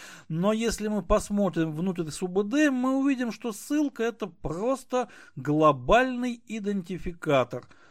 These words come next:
По сути, это строка длиной тридцать шесть, сформированная определенным алгоритмом. И да, не постесняюсь напомнить, что теперь мы можем управлять при генерации уникальных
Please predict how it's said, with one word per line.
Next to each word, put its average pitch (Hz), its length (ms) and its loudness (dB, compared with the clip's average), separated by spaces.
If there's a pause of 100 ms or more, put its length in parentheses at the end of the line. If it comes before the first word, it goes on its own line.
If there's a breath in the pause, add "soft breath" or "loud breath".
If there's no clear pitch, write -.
(220 soft breath)
По 233 140 6
сути, 311 400 0
это 190 480 -2
строка 180 720 0
длиной 156 640 0
тридцать 147 800 -6
шесть, - 680 -4 (300 loud breath)
сформированная 196 1080 0
определенным 180 1120 0
алгоритмом. 156 1120 0
И - 300 -10
да, 127 340 0
не 131 140 -8
постесняюсь 143 640 -10
напомнить, 127 460 -6
что 131 160 -8
теперь 175 440 -2
мы 151 120 -4
можем 135 420 -4
управлять 160 880 2 (540 loud breath)
при 185 160 2
генерации 185 880 0
уникальных 185 800 -2